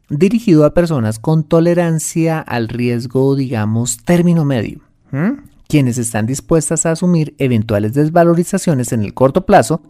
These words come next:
para obtener rentabilidades mayores a las del fondo conservador en el largo plazo. Este es un fondo ideal definitivamente para aquellas personas que están en la parte media de su vida laboral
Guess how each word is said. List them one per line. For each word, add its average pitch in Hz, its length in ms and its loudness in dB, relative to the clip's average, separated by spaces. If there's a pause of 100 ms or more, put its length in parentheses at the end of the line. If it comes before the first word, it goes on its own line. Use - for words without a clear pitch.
para 196 220 2
obtener 185 540 -4
rentabilidades 165 1160 -2
mayores 127 840 0 (100)
a 123 80 -2
las 123 100 -2
del 107 160 -4
fondo 107 540 0 (120)
conservador 185 920 2
en 123 160 0
el 98 120 -2
largo 98 300 -6
plazo. 202 340 2 (400)
Este - 180 -6
es 208 100 0
un 220 120 4
fondo 196 320 2
ideal 113 540 -2
definitivamente 139 800 -2
para 156 160 0
aquellas 113 340 -4
personas 113 460 -2
que - 80 -4
están 117 240 -4
en 110 80 -2
la 143 160 -2
parte 113 320 -2
media 196 500 2
de 196 80 2
su 170 160 -4
vida 113 300 2
laboral 131 420 0